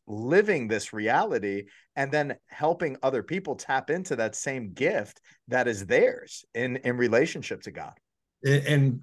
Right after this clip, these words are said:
Speaker 2: again, just, you know, practicing over time and learning how God operates and counsels, you develop this understanding that just increases in your heart. It's not something you just get immediately.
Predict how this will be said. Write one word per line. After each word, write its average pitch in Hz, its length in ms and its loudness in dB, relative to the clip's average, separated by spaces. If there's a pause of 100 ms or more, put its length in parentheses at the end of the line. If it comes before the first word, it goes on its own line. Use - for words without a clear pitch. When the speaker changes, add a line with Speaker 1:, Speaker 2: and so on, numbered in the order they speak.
(160)
Speaker 2:
again, 139 600 4
just, 135 440 0 (180)
you 131 140 -2
know, 113 440 -2 (420)
practicing 139 720 0
over 117 280 0
time 135 560 2
and 110 180 -2
learning 127 540 2
how 107 540 -4
God 117 420 2
operates 117 680 0
and 117 180 -2
counsels, 113 680 -2 (360)
you 131 160 6
develop 135 560 6
this 131 220 2
understanding 127 880 0
that 110 280 -2 (100)
just 123 420 -2
increases 127 760 2
in 117 140 0
your 107 160 0
heart. 127 360 2
It's - 300 -4 (340)
not 151 280 4
something 156 380 6
you 143 120 8
just 135 300 2
get 151 240 6
immediately. 131 960 0